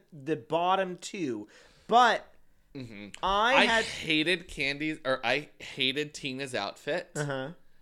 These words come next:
Speaker 2: and it was not enough to make up for that run or for that performance.
Speaker 1: Performance.
Speaker 2: I
Speaker 1: I liked her
Speaker 2: liked
Speaker 1: performance, though.
Speaker 2: Kandi's outfit, but it was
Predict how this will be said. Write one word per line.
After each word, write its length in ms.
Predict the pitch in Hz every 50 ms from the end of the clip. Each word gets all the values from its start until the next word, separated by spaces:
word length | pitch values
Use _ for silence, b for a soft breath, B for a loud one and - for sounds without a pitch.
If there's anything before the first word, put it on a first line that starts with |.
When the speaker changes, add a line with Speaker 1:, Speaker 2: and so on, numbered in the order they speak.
| - - - -
Speaker 2:
and 140 | 135 135
it 80 | 135 127
was 180 | 123 120 107 113
not 300 | 120 117 113 113 110 117
enough 240 | 117 113 113 107
to 80 | - 113
make 220 | 107 104 101 -
up 160 | 98 - - -
for 160 | - 117 107
that 220 | 104 98 95 - -
run 300 | 104 104 104 104 104 104 - -
or 100 | 107 101
for 160 | - - 110
that 200 | 98 101 95 - -
performance. 460 | - 98 - - 98 95 95 104 123
Speaker 1:
Performance. 260 | 127 123 123 123 123 b b b b b b b -
Speaker 2:
I 220 | 120 127 - 233
Speaker 1:
I 20 |
liked 360 | 247 233 226 220 214 226 143 135
her 80 | 131
Speaker 2:
liked 240 | 127 123 120 151 156
Speaker 1:
performance, 240 | 147 139 135 127 - -
though. 180 | 131 127 123
Speaker 2:
Kandi's 580 | 123 139 131 131 131 127 131 139 147 147 143 - - -
outfit, 640 | 110 107 - - - - 143 147 156 - - - - - -
but 80 | 127 120
it 80 | -
was 260 | 107 113 104 98 98